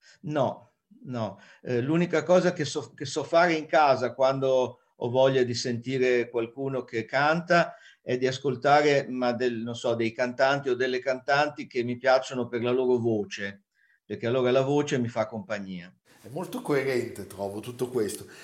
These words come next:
Speaker 2: Senta, lei ha detto che capire cosa ne è stato dell'amore è un lavoro politico ed è un lavoro che si può fare soltanto con il romanzo. Mi spiega?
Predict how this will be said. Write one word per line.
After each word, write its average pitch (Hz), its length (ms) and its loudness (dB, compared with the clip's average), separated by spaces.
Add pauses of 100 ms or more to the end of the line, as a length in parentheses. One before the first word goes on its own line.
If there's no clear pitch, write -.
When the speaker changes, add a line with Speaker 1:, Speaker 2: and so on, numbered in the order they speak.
(140)
Speaker 2:
Senta, 233 420 0 (180)
lei 240 220 6
ha 151 80 8
detto 147 400 -2
che 151 140 -4
capire 208 540 -2
cosa 156 420 4
ne 143 200 0
è 139 40 -2
stato 135 560 0
dell'amore 147 1000 0 (180)
è 139 100 -2
un 143 120 0
lavoro 156 420 6
politico 117 840 0 (120)
ed 127 180 -2
è 180 60 8
un 156 160 2
lavoro 175 340 8
che 165 140 -4
si 147 160 -2
può 151 120 -4
fare 127 320 0
soltanto 165 840 -2
con 151 220 -4
il 123 160 -2
romanzo. 101 840 -6 (380)
Mi 202 140 -6
spiega? 107 840 -2